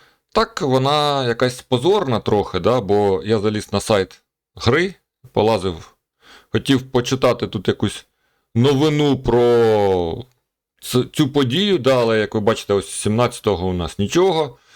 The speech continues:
тринадцятого нічого, щось десь шістнадцятого якось випало. Нема такої новини на сайті,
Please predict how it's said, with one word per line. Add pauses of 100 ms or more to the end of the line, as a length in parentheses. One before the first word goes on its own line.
(140)
тринадцятого (480)
нічого, (460)
щось
десь (260)
шістнадцятого (180)
якось
випало.
Нема
такої
новини
на
сайті,